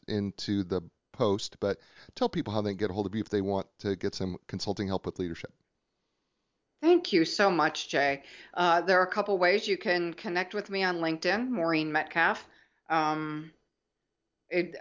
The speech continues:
Speaker 2: there may be more than one of me, but certainly if you look at the profile, you'll see the books and Innovative Leadership Institute.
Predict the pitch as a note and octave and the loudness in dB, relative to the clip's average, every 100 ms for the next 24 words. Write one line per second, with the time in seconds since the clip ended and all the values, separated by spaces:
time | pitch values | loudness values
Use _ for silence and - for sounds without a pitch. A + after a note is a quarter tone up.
0 | E3+ F3+ F3 F3+ F3+ F3 D#3+ E3 E3 D#3 | -6 -2 0 0 0 0 2 2 2 2
1 | D3+ D3+ D#3+ D#3 D#3 D#3+ D#3 D#3 - F3 | 0 2 4 4 2 0 2 2 2 0
2 | E3+ D#3+ D#3 D#3 D#3+ E3 E3 - E3 D#3+ | 2 -2 2 4 4 2 -4 2 4 4
3 | D#3+ D3 D3 D3+ D3 D3 - D#3 C#3+ D3+ | 4 4 2 0 -4 -6 -6 -6 -4 0
4 | D3 C#3+ D#3 C#3+ C#3 D#3 C#3 C#3 C3+ C#3+ | 0 0 -4 -4 -2 -2 0 0 0 -2
5 | C#3 C3+ C#3 C3+ C3 - B2+ C#3 C3 | -2 -4 -4 -6 -6 -8 -8 -2 -2